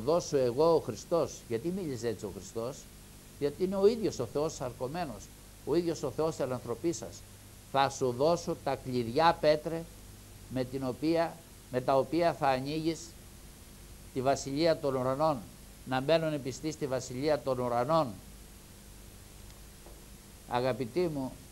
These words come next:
όπως υπάρχουν οι ουρανοί πάνω από τα κεφάλια μας, με δισεκατομμύρια δισεκατομμυρίων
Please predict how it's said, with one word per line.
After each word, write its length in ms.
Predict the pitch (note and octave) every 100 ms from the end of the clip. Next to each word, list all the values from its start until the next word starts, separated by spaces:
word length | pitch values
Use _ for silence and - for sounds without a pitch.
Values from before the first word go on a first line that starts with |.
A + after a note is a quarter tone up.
| - - - -
όπως 340 | D3 D#3 D3 A#2+
υπάρχουν 500 | - D3 C3+ C3+ B2+
οι 80 |
ουρανοί 380 | B2 B2 A#2+ C#3+
πάνω 280 | C#3 B2+ A#2+
από 160 | A2 A2
τα 140 | A2
κεφάλια 640 | G2+ A2+ - C#3 C3+ A#2+
μας, 260 | A2 B2 C#3 - - - - - - - - - - - - - - - - - - - - - A#2
με 140 | B2+ B2
δισεκατομμύρια 1400 | D#3+ - D3+ - D3+ C#3+ - D#3+ E3 G#3+ A3 G3 E3+ D#3
δισεκατομμυρίων 1300 | C#3 C#3 - C#3 - C3 - C3+ C3+ C#3+ D#3 D3+ C3+